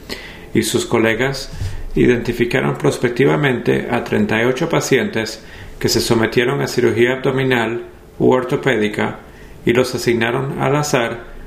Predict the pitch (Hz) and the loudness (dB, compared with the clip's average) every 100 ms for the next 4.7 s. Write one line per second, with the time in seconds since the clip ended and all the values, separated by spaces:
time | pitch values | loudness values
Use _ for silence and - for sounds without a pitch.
0 | - 123 110 117 113 104 107 104 127 113 | -6 -2 0 0 2 4 4 2 2 2
1 | 107 104 110 131 139 117 - 95 - - | 2 2 2 2 0 -2 -4 -6 -6 -2
2 | 104 107 113 113 110 110 104 113 107 - | 2 2 2 0 -2 -2 0 2 0 2
3 | 120 131 139 135 113 110 - - - - | 2 4 2 2 0 0 -6 -14 -14 -14
4 | - - 185 185 170 - | -14 0 2 2 0 -6